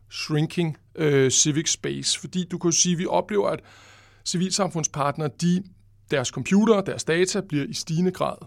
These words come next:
hacket. Helt konkret, deres mobiler bliver overvåget, og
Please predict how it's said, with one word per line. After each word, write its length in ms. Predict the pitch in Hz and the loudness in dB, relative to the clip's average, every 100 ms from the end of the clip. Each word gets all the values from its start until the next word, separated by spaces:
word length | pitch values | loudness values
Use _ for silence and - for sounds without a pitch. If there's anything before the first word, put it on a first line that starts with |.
| - | -4
hacket. 400 | 147 185 226 208 - | 0 2 0 -8 -4
Helt 200 | 190 190 | -6 -4
konkret, 520 | 135 120 185 156 - | -8 -2 -2 -2 -2
deres 460 | 131 123 120 - 139 | -2 0 0 0 -2
mobiler 560 | 127 - 196 208 190 185 - - - _ | -4 2 2 2 -2 -4 -10 -20 -20 _
bliver 560 | 139 143 131 117 110 - | -2 0 0 0 -6 -6
overvåget, 720 | - 160 180 175 170 151 147 156 | 2 6 8 8 6 6 2 0
og 300 | - 139 139 | 0 0 0